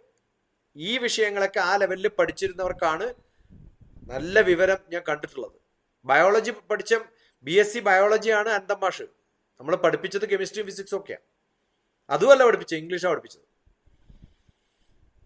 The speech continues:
മാഷ് ഇംഗ്ലീഷ് പഠിപ്പിച്ചാലും മലയാളം പഠിപ്പിച്ചാലും സംസ്കൃതം പഠിപ്പിച്ചാലും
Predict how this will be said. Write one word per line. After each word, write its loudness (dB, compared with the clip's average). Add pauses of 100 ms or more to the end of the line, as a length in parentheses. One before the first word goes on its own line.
(480)
മാഷ് -4
ഇംഗ്ലീഷ് -2
പഠിപ്പിച്ചാലും 0
മലയാളം 0
പഠിപ്പിച്ചാലും -4
സംസ്കൃതം -2
പഠിപ്പിച്ചാലും -2